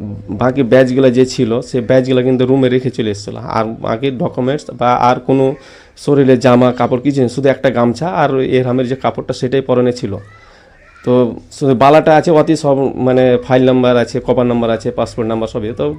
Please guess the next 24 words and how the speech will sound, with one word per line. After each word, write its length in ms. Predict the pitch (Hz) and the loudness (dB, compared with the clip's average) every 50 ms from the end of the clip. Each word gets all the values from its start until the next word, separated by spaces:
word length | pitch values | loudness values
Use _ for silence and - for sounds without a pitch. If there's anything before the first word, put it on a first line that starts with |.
| - - | -8 -4
পুলিশরা 320 | 151 139 127 - - 131 | -4 -4 -4 -2 -2 0
ওরা 200 | 135 131 131 131 | 2 2 2 2
বললো, 220 | 131 123 131 151 165 | 0 0 -2 -2 -2
"না, 140 | 196 175 165 | -2 -4 -2
চলে 200 | - 170 156 143 | -2 0 0 0
আসবে, 280 | 127 117 123 123 131 | 0 0 -2 -2 -4
পুলিশ 340 | 127 - - 139 139 135 139 | -4 -4 -6 -4 -4 -6 -6
বে-, 220 | 117 117 120 117 - - - - - - - - - - - - - | -4 -4 -4 -4 -6 -8 -12 -14 -14 -14 -16 -18 -20 -20 -12 -6 -4
মানে 100 | 123 120 | -2 -2
ঢুঁড়ে 240 | 113 127 139 139 131 | 0 2 2 4 4
নিয়ে 160 | 135 135 131 | 4 4 2
চলে 160 | 131 139 135 | 2 2 2
আসবে।" 240 | 123 107 101 - 107 120 - _ - - - _ _ _ - | 2 0 -2 -8 -14 -16 -18 _ -20 -20 -20 _ _ _ -4
এই 140 | - 135 147 | 0 2 4
বলে 180 | 151 156 151 147 | 6 6 4 6
দিদিকে 360 | 143 165 156 160 151 151 151 | 6 4 4 4 4 2 2
সবাই 280 | 151 143 139 151 151 | 2 2 4 6 6
বলে, 220 | 147 151 160 170 151 | 6 6 4 4 2
দিদি 200 | 147 147 147 147 | 2 0 0 0
ওখানে 340 | 143 135 147 143 139 135 131 117 | 0 0 0 0 0 0 0 0
যায়, 200 | 139 139 139 135 | 0 2 2 2
বারবার 320 | 131 131 131 131 135 131 | 2 2 0 2 0 0
অফিসে 340 | 127 127 127 135 - - 123 | 0 0 -2 -6 -6 -6 -4
যায়, 300 | 120 143 151 151 143 | -2 0 0 -2 -2